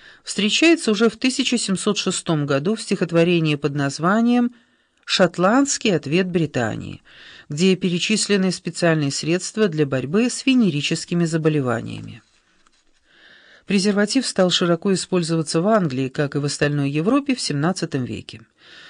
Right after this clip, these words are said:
В Британском музее в Лондоне экспонируется презерватив примерно тысяча шестьсот сорокового года,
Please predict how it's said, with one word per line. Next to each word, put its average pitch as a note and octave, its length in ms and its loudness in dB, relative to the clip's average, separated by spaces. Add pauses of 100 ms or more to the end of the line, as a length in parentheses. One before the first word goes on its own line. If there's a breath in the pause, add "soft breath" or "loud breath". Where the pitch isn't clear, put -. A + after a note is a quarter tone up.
В D#3+ 120 -2
Британском B3+ 540 4
музее G#3 300 2
в F3+ 60 -2
Лондоне D#3+ 520 2
экспонируется A3 760 0
презерватив E3+ 680 0
примерно F#3+ 520 0 (400 soft breath)
тысяча C4+ 500 0
шестьсот D3+ 500 -2
сорокового D3+ 560 -2
года, B2+ 420 -4